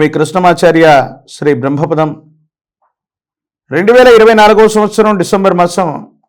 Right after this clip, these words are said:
మకర రాశి వారి యొక్క రాశిఫలం. శివాయ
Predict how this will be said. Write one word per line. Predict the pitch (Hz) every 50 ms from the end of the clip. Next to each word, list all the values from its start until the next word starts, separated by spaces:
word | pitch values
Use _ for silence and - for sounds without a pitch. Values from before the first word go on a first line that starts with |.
| _ _ _ _ _ _ _ _ _ _ _ _ _ _ _ _ -
మకర | - 127 135 151 151 156 247 247 226
రాశి | 220 190 - - 196
వారి | 170 165 160 156 160
యొక్క | 160 147 156 185 170
రాశిఫలం. | 151 147 - - 165 147 160 139 123 - - - _ _ _ _ _ _ _ _ _ _ _ _ _ _ -
శివాయ | - - 165 165 165 160 156 156